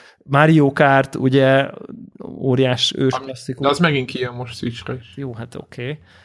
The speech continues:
Speaker 1: Na
Speaker 2: Nem
Speaker 1: jó,
Speaker 2: az
Speaker 1: csak hogy azt mondom, hogy most akkor ez így egy csomag, érted? Mondjuk
Speaker 2: Az egy
Speaker 1: nyolcvan
Speaker 2: kurva jó
Speaker 1: ér,
Speaker 2: csomag,
Speaker 1: most
Speaker 2: igen.
Speaker 1: mindegy, most
Speaker 2: Aha.
Speaker 1: csak mondok valamit, akkor azért így, vagy most veszel egy Switch-et
Speaker 2: Az jó.
Speaker 1: amivel többért, amin van egy játék.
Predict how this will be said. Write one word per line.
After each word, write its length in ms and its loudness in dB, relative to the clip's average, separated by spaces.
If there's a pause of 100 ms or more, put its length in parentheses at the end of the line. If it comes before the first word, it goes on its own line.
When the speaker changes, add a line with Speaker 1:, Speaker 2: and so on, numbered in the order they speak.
(120)
Speaker 1:
Na 140 4
Speaker 2:
Nem 100 6
Speaker 1:
jó, 60 6
Speaker 2:
az 60 4
Speaker 1:
csak 100 4
hogy 100 6
azt 120 4
mondom, 200 6
hogy 80 4
most 140 0
akkor 100 4
ez 160 4
így 180 6
egy 100 4
csomag, 440 4
érted? 560 2 (120)
Mondjuk 240 0
Speaker 2:
Az 80 -6
egy 80 2
Speaker 1:
nyolcvan 380 2
Speaker 2:
kurva 140 2
jó 40 2
Speaker 1:
ér, 60 4
Speaker 2:
csomag, 100 0
Speaker 1:
most 160 -6
Speaker 2:
igen. 120 -10
Speaker 1:
mindegy, 340 2
most 140 -8
Speaker 2:
Aha. 100 0
Speaker 1:
csak 100 0
mondok 320 2
valamit, 360 2
akkor 260 2
azért 280 0
így, 200 4
vagy 180 4
most 220 2
veszel 260 4
egy 100 2
Switch-et 280 0
Speaker 2:
Az 80 -2
jó. 180 -2
Speaker 1:
amivel 260 -2
többért, 320 4
amin 200 2
van 120 2
egy 160 -2
játék. 440 -8